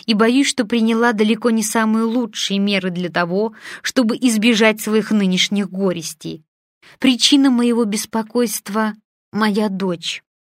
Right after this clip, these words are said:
После нашего отъезда в деревню я, конечно, заметила, что она всё время грустит и хандрит, но ожидала этого и вооружила своё сердце строгостью,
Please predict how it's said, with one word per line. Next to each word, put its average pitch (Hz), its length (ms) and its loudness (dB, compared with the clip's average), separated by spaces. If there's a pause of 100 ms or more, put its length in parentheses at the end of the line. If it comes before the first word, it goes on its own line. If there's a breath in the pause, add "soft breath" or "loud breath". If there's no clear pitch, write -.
(260)
После 226 280 0
нашего 196 420 0
отъезда 185 460 -4
в 170 60 -6
деревню 185 600 -2 (320 loud breath)
я, 214 140 2
конечно, 240 480 0
заметила, 233 640 0
что 190 200 -2
она 185 160 2
всё 202 200 -4
время 196 300 0
грустит 202 500 -4
и - 20 -2
хандрит, 196 640 0 (440 loud breath)
но 202 180 2
ожидала 196 520 2
этого 196 520 0 (220 loud breath)
и 220 100 2
вооружила 202 600 2
своё 262 300 2
сердце 247 420 -2
строгостью, 175 800 -2